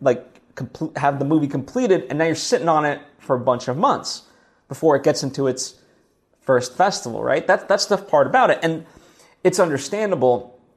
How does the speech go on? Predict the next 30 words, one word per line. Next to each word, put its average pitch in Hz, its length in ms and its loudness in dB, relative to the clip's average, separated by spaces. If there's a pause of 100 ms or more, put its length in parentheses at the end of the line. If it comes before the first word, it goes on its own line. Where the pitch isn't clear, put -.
(1160)
in 147 240 -4
many 156 200 0
ways. 139 680 2 (1080)
You 147 100 0
know, 139 80 2
if 135 100 -6
you 147 80 0
think 202 220 -2
about 147 300 4
it, 131 300 0 (640)
it's 139 160 -4
so 175 300 2
easy 151 320 -4
to 147 220 -8
submit 135 680 -4 (120)
nowadays. 127 840 0
And 127 160 -8
then, 123 380 -8 (440)
you 143 120 -10
know, 120 120 -4
if 127 120 -10
you 139 60 -10
get 143 200 -2
hundreds 143 480 -2
upon 120 300 -4
hundreds, 127 560 -2
if 127 120 -8
not 120 220 -8
thousands 123 560 0
of 113 460 -4